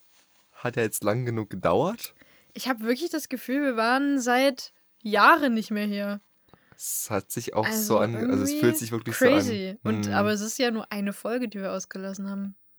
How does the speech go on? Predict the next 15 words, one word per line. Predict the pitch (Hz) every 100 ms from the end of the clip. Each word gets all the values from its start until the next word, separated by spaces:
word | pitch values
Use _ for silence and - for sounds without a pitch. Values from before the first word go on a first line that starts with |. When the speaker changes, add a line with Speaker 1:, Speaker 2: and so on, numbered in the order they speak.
| _
Speaker 2:
Das | - 196
finde | - 208
ich | 214
ein | 220
Speaker 1:
Echt? |
Speaker 2:
bisschen | 214 - 196
irre, | 233 226
ja. | 185 190 214 - _ _ _ _ _ _ _ _
Speaker 1:
Kommt's | - 98 -
länger | 85 92 92
vor, | - 90
aber | 92 95 92 -
Speaker 2:
Ja, | 220
mir | 330 392
auch, | 359